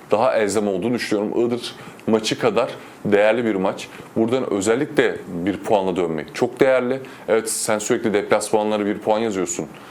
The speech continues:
E, hiç galip gelmeyecek miyiz diye sorabilirsin belki ama, e, bazı deplasmanlara bir puan yazılır. E, Bodrum Sakarya'ya geldiğinde ligin ikinci yarısında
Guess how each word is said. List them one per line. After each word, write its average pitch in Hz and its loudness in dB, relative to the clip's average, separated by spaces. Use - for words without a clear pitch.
E, 76 -2
hiç - -8
galip 104 2
gelmeyecek 113 2
miyiz 82 -2
diye 85 0
sorabilirsin 101 -2
belki 104 0
ama, 117 -2
e, 82 -4
bazı 160 4
deplasmanlara 131 2
bir 131 0
puan 101 2
yazılır. 87 -4
E, 104 2
Bodrum 139 0
Sakarya'ya 135 2
geldiğinde 95 0
ligin 90 -2
ikinci 92 -2
yarısında 98 -2